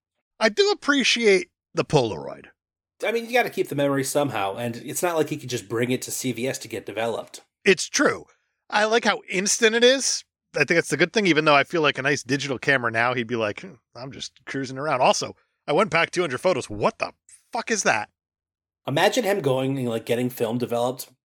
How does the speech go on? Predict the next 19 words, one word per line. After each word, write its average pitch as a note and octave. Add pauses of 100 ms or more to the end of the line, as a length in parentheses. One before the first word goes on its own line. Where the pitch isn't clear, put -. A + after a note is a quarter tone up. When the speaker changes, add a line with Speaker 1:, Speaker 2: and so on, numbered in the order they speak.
Speaker 2:
instead A2+
of A2
having A2+
the G#2+
Polaroid A2
and G#2+
then, G#2+
like, G#2
having A#2
to A#2
go G#2+
through A#2
all A2
these A2+
memories G#2
at F#2
once. A2+
Speaker 1:
<laughs> - (400)
He G4